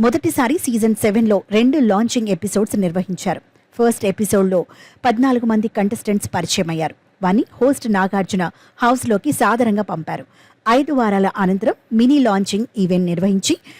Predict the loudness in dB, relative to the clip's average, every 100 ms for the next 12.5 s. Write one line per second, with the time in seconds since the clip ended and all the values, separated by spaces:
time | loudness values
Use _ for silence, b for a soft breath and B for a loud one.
0 | B 0 2 2 0 0 -2 0 -2 -2
1 | -2 -4 -4 -4 -4 -2 -6 -8 b b
2 | -4 -2 0 0 0 -2 -2 -2 -4 -4
3 | -8 -6 -8 -10 _ -12 -4 -2 -4 b
4 | b -4 2 2 0 -4 0 0 0 0
5 | -2 -2 -4 -4 -8 -10 b b b _
6 | -2 0 2 0 2 0 0 -4 -2 0
7 | 0 -4 -2 -4 0 2 2 0 -2 -2
8 | 0 0 0 -2 -8 -10 -10 _ _ _
9 | -2 0 0 -2 0 -2 2 2 2 2
10 | 2 2 2 0 -2 -2 -4 -2 0 0
11 | -2 -6 -12 -16 b b b -2 -2 2
12 | 0 0 -2 -2 -2